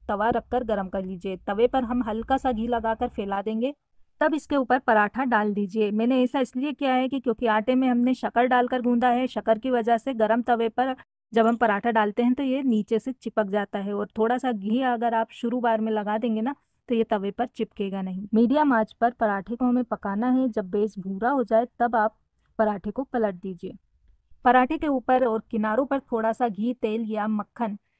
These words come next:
लगाने के बाद स्पैचुला की मदद से आप इसे दबाते हुए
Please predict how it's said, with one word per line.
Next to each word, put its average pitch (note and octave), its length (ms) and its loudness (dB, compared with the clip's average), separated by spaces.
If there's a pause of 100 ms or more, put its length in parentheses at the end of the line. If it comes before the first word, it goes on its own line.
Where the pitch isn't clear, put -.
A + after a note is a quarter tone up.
लगाने A#3+ 500 4
के D4+ 120 0
बाद A#3 340 4
स्पैचुला B3 680 0
की A#3+ 180 -2
मदद A3 300 0
से C#4+ 200 -2
आप A3+ 280 0
इसे B3+ 360 -2
दबाते G3+ 460 -2
हुए B3 260 0